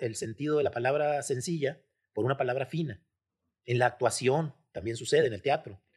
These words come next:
en la música. Los sonidos que oímos normalmente, eh, los sonidos de la ciudad, los sonidos, eh, X que suceden alrededor de nosotros, eh, pues son sonidos o ruidos. Pero cuando un músico toca un instru-, un instrumento,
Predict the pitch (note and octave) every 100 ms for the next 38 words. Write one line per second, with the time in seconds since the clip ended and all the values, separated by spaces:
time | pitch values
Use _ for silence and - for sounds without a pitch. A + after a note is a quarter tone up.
0 | _ - A2+ A#2 F#3 - C3 F#2 _ -
1 | - G#2+ A#2 D3+ A3 A3 D#3 E3+ F3+ C3+
2 | A#2+ C#3+ C#3 D3 E3 - _ _ G#2+ G#2
3 | G#2+ - A#2 D#3+ D#3+ A2+ A2+ G#2 A2 D3
4 | - G#2+ C#3 C#3 - C3 G#2+ G2+ - C#3+
5 | C#3 C3 - G2 A#2 B2+ C3 C#3 B2+ -
6 | - B2 C#3 C3+ C3 C#3+ F#3 _ _ -
7 | - - _ _ - C3 C#3 B2+ - D#3
8 | E3+ C#3 D#3+ G#3+ A#3+ C3 B2 C#3 G#3+ C3
9 | - _ _ _ _ _ _ - A2 B2
10 | A#2 D3+ G#3+ G#3+ F#3+ - C#3+ C3+ D3+ F3
11 | E3 E3 E3+ E3 C#3+ G2 _ - - _
12 | - - - D3 F3+ D3 C#3+ C#3+ F#3+